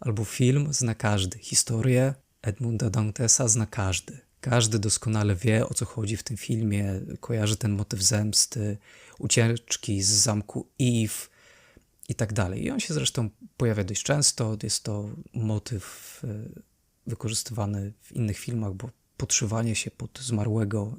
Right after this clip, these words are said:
żeby uciec z zamku na wyspie, pojawia się na przykład w drugiej części Piratów z Karaibów. Ale kto z nas tak naprawdę czytał Hrabiego Monte Cristo? Znam wiele bliskich mi osób, które na to pytanie odpowiadają: "Nie, no, to, no nie,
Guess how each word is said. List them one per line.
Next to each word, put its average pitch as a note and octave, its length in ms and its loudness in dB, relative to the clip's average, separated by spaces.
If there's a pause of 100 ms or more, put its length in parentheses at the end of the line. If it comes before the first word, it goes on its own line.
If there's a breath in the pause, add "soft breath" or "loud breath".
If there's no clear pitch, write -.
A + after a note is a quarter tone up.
(160)
żeby G#2+ 320 -4
uciec A#2 340 0
z A#2+ 160 6
zamku A2 440 0 (100)
na A2 100 0
wyspie, G#2+ 380 2
pojawia A2+ 280 4
się - 120 2
na G#2+ 60 -2
przykład G#2+ 240 2
w G#2+ 40 -2
drugiej A2 240 4
części - 300 0
Piratów - 320 -2
z - 60 0
Karaibów. G#2+ 580 -2 (200)
Ale A2 200 2
kto F3 240 0
z D#3 80 2
nas D3 420 4
tak C3 140 -4
naprawdę B2 440 0
czytał A2 640 0 (240)
Hrabiego A2+ 440 2
Monte G2+ 300 0
Cristo? - 480 -6 (160)
Znam A#2 440 0 (100)
wiele A#2+ 440 2 (160)
bliskich A#2+ 640 -2
mi A2+ 160 -2
osób, A#2 400 0
które A2 580 0 (180)
na A2+ 100 2
to G#2+ 140 -2
pytanie A2 500 -2 (120)
odpowiadają: A#2 580 -2
"Nie, G#3+ 420 0 (120)
no, - 80 -4 (600)
to, - 100 -10 (240)
no D#3 80 0
nie, D3+ 440 4